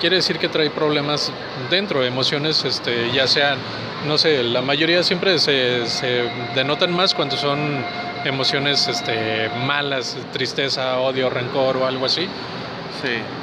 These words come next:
Speaker 1: Entonces, este, pues, eh, relacionado con la razón, pues, pues, no sé. <laughs>
Speaker 2: Fíjate, ahí te va. Es que hay muchas personas de que son muy estudiadas, que pasan exámenes de coeficiente intelectual, pero realmente cuando se trata de la inteligencia emocional, que muchos lo, lo mandan por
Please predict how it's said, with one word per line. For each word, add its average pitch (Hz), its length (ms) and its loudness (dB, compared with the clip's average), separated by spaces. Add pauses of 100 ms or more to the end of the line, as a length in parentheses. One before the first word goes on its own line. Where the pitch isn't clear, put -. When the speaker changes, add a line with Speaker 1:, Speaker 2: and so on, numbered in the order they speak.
(140)
Speaker 1:
Entonces, 147 340 -2
este, 135 280 -4
pues, 135 320 0
eh, 131 460 2 (240)
relacionado 147 640 2
con 180 140 2
la 139 100 0
razón, 156 420 -2
pues, 127 140 -6 (460)
pues, 120 120 -8
no 135 100 -2
sé. 147 200 2 (300)
<laughs> 139 320 -4
Speaker 2:
Fíjate, 143 480 -2
ahí 135 120 -2
te 165 140 0
va. 147 240 4 (140)
Es 139 100 -8
que - 80 -8
hay 151 60 -4
muchas 175 200 -2
personas 156 480 -2
de 156 120 0
que 127 340 0
son 135 160 -2
muy 147 140 2
estudiadas, 135 680 2
que 127 140 -6
pasan 131 340 -4
exámenes 139 560 -2 (480)
de 139 120 -2
coeficiente 131 640 -2
intelectual, 135 600 0 (640)
pero 131 320 2
realmente 156 460 -2
cuando 135 260 -4
se 127 160 -4
trata 160 480 0
de 143 140 0
la 127 80 0
inteligencia 127 540 -2
emocional, 135 480 -2
que 139 100 -4
muchos 139 400 -2
lo, 120 300 2
lo 123 100 0
mandan 127 360 0
por 120 300 0